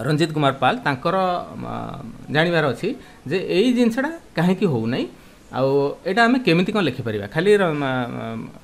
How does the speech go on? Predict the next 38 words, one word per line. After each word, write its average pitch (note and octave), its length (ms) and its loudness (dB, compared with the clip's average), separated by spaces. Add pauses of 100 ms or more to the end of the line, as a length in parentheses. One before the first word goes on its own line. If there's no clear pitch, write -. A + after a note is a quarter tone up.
(100)
ରଞ୍ଜିତ D#3+ 320 0
କୁମାର D#3+ 160 0
ପାଲ D3+ 220 2
ତାଙ୍କର D3 380 0
ନୁହେଁ, C#3+ 300 -2
ଆ, G#3+ 140 -8
ମାନେ F#3 220 -2
ବହୁତ E3 260 4
subscriber D#3 480 0
ଅଛନ୍ତି, E3+ 220 -4
ବହୁତ, D3+ 280 -2 (460)
ଅ, C3+ 120 -4
ମୋର, C#3 220 0 (380)
ମ-, A#2+ 400 -6
ଅଛନ୍ତି C#3 240 -2
ଚିହ୍ନା C3+ 200 0
ପରିଚୟ, C#3+ 200 -4
ସେମାନେ G#3 320 0
ମୋତେ G#3 160 0
ପଚାରନ୍ତି F3+ 480 2
ଯେ G#3+ 200 0
ଆମେ G3+ 160 -2 (140)
ଓଟା F3+ 320 2
ଲେଖିପାରୁନୁ, D3 400 -2
ସେଥିପାଇଁ D#3+ 380 -4
କ'ଣ C3 180 0
କରିବା B2 220 -4
ପାଇଁ E3 100 -2
ପଡ଼ିବ। G2 220 -8 (340)
ତାର F3 220 8
ବି A3+ 100 2
ୟା, G3 140 6 (220)
ମାନେ E3+ 200 -2
ୟା E3 220 4
ଉପରେ F3+ 220 2
ବି F#3 80 0
ମୁଁ F3 100 0
ଗୋଟେ E3 200 0